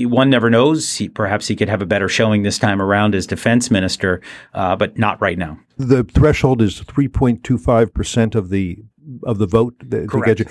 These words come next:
Speaker 2: which is
Speaker 1: Exactly.
Speaker 2: not a very high bar to get into, uh, the
Speaker 1: It's not,
Speaker 2: Knesset.
Speaker 1: and there was a time where,
Speaker 2: Yeah.
Speaker 1: where the bar was even lower.
Speaker 2: Yeah.
Speaker 1: One could suggest now that perhaps you wanna go even a little bit higher just to ensure that it's not as much of a dog's breakfast of parties,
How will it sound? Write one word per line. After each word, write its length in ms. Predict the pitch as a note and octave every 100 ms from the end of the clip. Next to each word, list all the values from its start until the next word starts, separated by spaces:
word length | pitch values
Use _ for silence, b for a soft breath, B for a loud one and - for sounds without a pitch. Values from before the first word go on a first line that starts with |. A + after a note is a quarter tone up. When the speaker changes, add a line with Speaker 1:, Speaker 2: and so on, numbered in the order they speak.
| B -
Speaker 2:
which 140 | B2
is 80 | A#2+
Speaker 1:
Exactly. 80 | A3+
Speaker 2:
not 100 | G3+
a 20 |
very 240 | E3 D#3
high 240 | A#2 C3 A#2+
bar 280 | B2+ A2+
to 80 | G#2
get 160 | G2 G2+
into, 460 | F#2+ - G2 F#2
uh, 40 | F2+
the 60 |
Speaker 1:
It's 140 | D#3 -
not, 360 | D#3 F3+ D3 A#2
Speaker 2:
Knesset. 220 | F#2+ A2+
Speaker 1:
and 100 | C#3+
there 140 | C3+
was 140 | B2 A2
a 40 |
time 320 | G#2+ F3 E3
where, 160 | B2 A#2
Speaker 2:
Yeah. 280 | A2 F#2 A#2+
Speaker 1:
where 100 | A2+
the 100 | A2
bar 240 | B2 A#2+
was 160 | A2+ G#2+
even 240 | G#2 G#2+
lower. 300 | A#2+ A#2 G2
Speaker 2:
Yeah. 280 | A2 G#2 F#2 -
Speaker 1:
One 420 | B2 C#3+ F3 D#3+
could 220 | - B2
suggest 460 | - A#2+ B2 A2+ -
now 260 | B2 A#2+ G#2+
that 200 | G2+ -
perhaps 360 | G#2 G#2+ G#2
you 80 | A2
wanna 160 | G#2+ G2
go 200 | G#2 G#2+
even 180 | G2+ G2+
a 80 |
little 240 | G2 B2+ A#2+
bit 160 | G2+
higher 480 | F2+ B2 A#2+ G#2 F#2+ B B _
just 320 | - F3+ F3+ -
to 220 | C3+ A#2+
ensure 720 | G#2+ - C#3 C3+ A#2 A2 A2
that 440 | A#2+ G#2 A2 G#2 G2+
it's 280 | A#2+ A2 -
not 220 | A2+ A#2
as 200 | G#2+ G2
much 280 | G#2+ A2 A2+
of 100 | G#2
a 200 | G2 F#2
dog's 380 | F2 G#2+ A2 E2+
breakfast 540 | - A2 A2+ G#2+ -
of 120 | F2
parties, 540 | - E3+ D#3 A#2+ G#2+